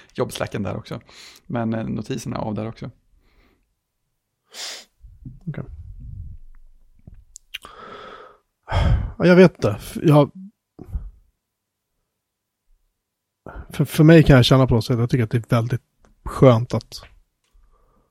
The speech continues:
Speaker 2: bara koppla bort allting. Alltså, jag, jag tror att
Speaker 1: Men det är
Speaker 2: jag,
Speaker 1: det.
Speaker 2: jag tror att jag har kanske lite svårare med, med koncentration, kanske,
Speaker 1: Jag
Speaker 2: också.
Speaker 1: har svårt med koncentration. <laughs> Men det är det som är,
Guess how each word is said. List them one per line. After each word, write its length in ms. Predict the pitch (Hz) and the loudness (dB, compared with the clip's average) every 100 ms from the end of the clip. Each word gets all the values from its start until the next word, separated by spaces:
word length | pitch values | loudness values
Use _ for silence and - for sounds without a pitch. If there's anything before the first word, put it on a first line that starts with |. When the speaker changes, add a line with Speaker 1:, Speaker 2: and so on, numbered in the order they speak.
| _ _ | _ _
Speaker 2:
bara 220 | 147 117 | 0 2
koppla 340 | 110 156 - 117 | 2 0 2 2
bort 460 | 120 - _ - - | 2 -2 _ -18 -8
allting. 340 | 110 117 120 | -6 -4 -2
Alltså, 220 | 175 151 | 2 8
jag, 220 | 147 147 | 10 10
jag 120 | 151 135 | 6 8
tror 100 | 151 | 8
att 100 | 143 | 8
Speaker 1:
Men 80 | |
det 0 | |
är 20 | 131 | 8
Speaker 2:
jag, 80 | |
Speaker 1:
det. 80 | 135 | 6
Speaker 2:
jag 100 | 135 | 4
tror 100 | 165 | 4
att 100 | 135 | 4
jag 60 | 127 | 8
har 260 | 131 127 | 8 8
kanske 340 | 123 - 135 139 | 6 4 6 4
lite 180 | 123 120 | 2 0
svårare 540 | - 151 123 139 131 | 0 4 6 8 6
med, 360 | 120 117 110 - _ _ _ _ _ _ - - | 4 2 -2 -6 _ _ _ _ _ _ -12 -6
med 120 | 131 | -2
koncentration, 720 | 135 - 131 120 156 127 110 110 - - - | -2 -2 -2 0 2 2 -2 -8 -16 -20 -8
kanske, 300 | 117 117 123 - _ | -6 -4 -6 -12 _
Speaker 1:
Jag 260 | - - | -16 -4
Speaker 2:
också. 200 | 135 127 | -4 -2
Speaker 1:
har 180 | 120 110 | -4 -6
svårt 400 | - - - - | -8 -12 -10 -10
med 80 | - | -10
koncentration. 520 | 107 104 101 101 110 - - - - | -10 -10 -12 -12 -14 -18 -20 -16 -14
<laughs> 380 | - - - - | -14 -18 -20 -10
Men 160 | - 107 - - | -6 -6 -10 -14
det 100 | - | -6
är 60 | 143 | -2
det 160 | 131 131 | 0 -2
som 200 | 165 156 | -2 -2
är, 300 | 139 120 | -2 -2